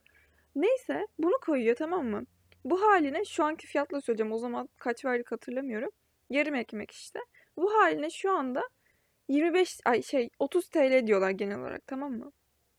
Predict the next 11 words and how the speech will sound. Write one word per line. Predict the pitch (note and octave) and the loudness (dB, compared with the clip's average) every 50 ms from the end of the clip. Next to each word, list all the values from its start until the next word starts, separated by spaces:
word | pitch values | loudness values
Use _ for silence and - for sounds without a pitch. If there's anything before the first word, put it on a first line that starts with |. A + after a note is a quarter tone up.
| _ _ - - _ | _ _ -20 -20 _
Sonra | _ - - F4+ A4+ C#5 C#5+ A#4+ D4+ | _ -4 0 2 2 4 4 4 4
ben | E4 F4 F#4 D#4+ E4+ | 4 4 4 2 2
bundan | G4+ B4+ G4 C4+ B3 A3+ B3 G4 - _ _ _ _ _ | 2 2 4 4 2 2 0 -4 -8 _ _ _ _ _
bir | C4 C4 | -6 -2
şeyleri | - F4 F4 F4 A4 B4+ B4 | 2 2 4 6 6 4 4
çıkarıyorum, | - - - - D#4 C#4 B3+ D#4+ F4 D4 A3+ G#3+ A3 B3+ | 2 -6 -4 2 2 4 4 4 4 4 2 2 -2 -4
tamam | - - B3+ A#3 C4+ C#4+ B3 | -8 -10 -8 -8 -6 -6 -6
mı? | G#3 G3 - - - _ _ _ _ _ _ _ _ _ _ _ _ C#4 | -8 -8 -10 -12 -16 _ _ _ _ _ _ _ _ _ _ _ _ 2
Domatesi, | C4+ D4 D4 D4 - C#4+ B3+ - - A#3 | 4 4 4 2 0 -4 -4 -4 -6 -6
yeşilliği | A3+ A3 A#3+ B3+ - - B3 A#3 A3+ G#3 G#3 G3+ G3+ - - E4+ - _ _ _ _ _ _ _ _ _ _ _ | -2 -2 -2 -2 -2 -6 -8 -8 -6 -4 -2 -2 -2 -4 -6 -10 -14 _ _ _ _ _ _ _ _ _ _ _
çıkarıyorum. | - - - - E4+ C#4+ B3+ C#4 A#3+ G3 F3+ - - | -12 -10 2 4 4 6 6 6 4 4 2 -2 -6